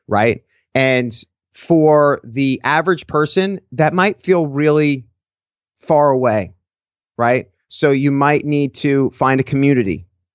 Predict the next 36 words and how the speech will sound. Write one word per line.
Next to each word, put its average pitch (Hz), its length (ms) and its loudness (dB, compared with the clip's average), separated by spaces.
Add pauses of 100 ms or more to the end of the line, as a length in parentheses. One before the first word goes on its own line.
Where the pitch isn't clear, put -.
of 123 180 -2
people 127 360 0
that 120 140 4
are 120 60 0
doing 123 340 0
what 117 120 -4
you 117 100 -2
wanna 110 220 0
do. 95 400 -2 (240)
Maybe 147 400 2
it's - 160 -2
find 131 400 0
some 131 160 -4
friends 113 600 -4 (200)
that 123 220 2
are 123 80 2
trying 127 260 -2
to 120 60 -2
do 123 180 2
what 117 140 0
you 123 100 0
wanna 113 240 2
do. 98 400 -2 (280)
And 123 460 0
you, 123 260 0
you 135 160 2
have 135 240 0
to 143 120 -2
start 135 400 -2
implementing 135 760 -2
small 143 460 0
changes 131 400 -4
into 123 220 -4
your 123 80 0
life, 123 380 0
right? 117 260 0